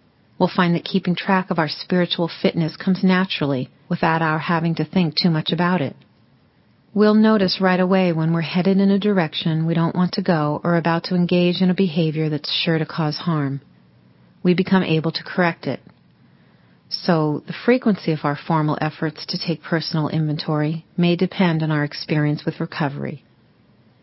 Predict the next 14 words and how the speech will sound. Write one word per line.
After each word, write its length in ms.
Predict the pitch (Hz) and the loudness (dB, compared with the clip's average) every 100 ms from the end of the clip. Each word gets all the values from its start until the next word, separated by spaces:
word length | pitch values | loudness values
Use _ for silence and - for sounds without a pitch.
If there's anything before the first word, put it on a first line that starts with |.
| _ _ _ _ | _ _ _ _
In 140 | - 220 | 2 4
the 80 | 220 | 4
beginning, 480 | 226 247 240 214 | 4 4 6 4
some 240 | 202 226 214 | 4 4 4
of 100 | 208 | 2
us 120 | 202 - | -2 0
sat 180 | 202 - | -2 2
down 240 | 190 185 | 2 2
at 80 | 185 | 0
the 80 | 175 | 0
beginning 380 | 180 170 165 | 0 2 0
of 80 | 170 | 2
our 100 | 190 | 0
day, 460 | 180 165 143 147 | 2 0 0 -2